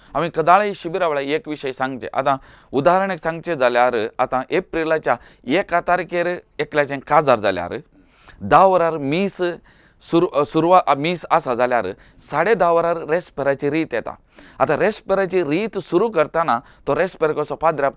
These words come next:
तीन सवालां विचारता आनी सुरविल्ले सभार स्वंत खोशयेन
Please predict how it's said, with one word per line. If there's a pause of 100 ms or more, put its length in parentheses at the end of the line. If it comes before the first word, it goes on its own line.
तीन
सवालां
विचारता (260)
आनी
सुरविल्ले
सभार (400)
स्वंत
खोशयेन